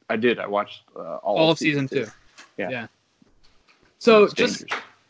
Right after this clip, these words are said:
Speaker 2: to say here again, spoilers going forward. But before we get really into the spoilers, uh, just favorite,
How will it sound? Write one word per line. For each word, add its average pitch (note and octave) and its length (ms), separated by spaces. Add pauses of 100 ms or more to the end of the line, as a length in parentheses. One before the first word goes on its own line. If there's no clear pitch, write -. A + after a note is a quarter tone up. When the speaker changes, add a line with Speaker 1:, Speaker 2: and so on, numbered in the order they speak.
(120)
Speaker 2:
to F#3+ 100
say G3 240
here E3+ 280
again, D#3 480 (220)
spoilers D#3 840
going D3+ 320
forward. C3 540
But E3+ 180
before B3 540 (140)
we F3 140
get E3 240
really F3 420
into D#3+ 180
the D3 120
spoilers, C#3+ 800 (440)
uh, D#3 260
just G#3+ 320
favorite, B3+ 480